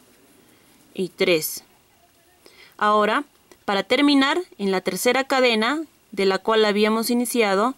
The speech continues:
tejen el punto deslizado. Así de esta manera. Como ven,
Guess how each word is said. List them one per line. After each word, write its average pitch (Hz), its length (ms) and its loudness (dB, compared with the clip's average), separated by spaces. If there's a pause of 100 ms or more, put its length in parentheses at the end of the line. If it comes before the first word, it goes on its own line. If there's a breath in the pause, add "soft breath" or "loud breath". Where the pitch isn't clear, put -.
(560 loud breath)
tejen 226 420 2
el 196 100 2
punto 196 380 0
deslizado. 165 580 -4 (580)
Así 202 300 -2
de 196 60 0
esta 175 180 -6
manera. 151 340 -10 (400)
Como 190 260 -2
ven, 240 220 0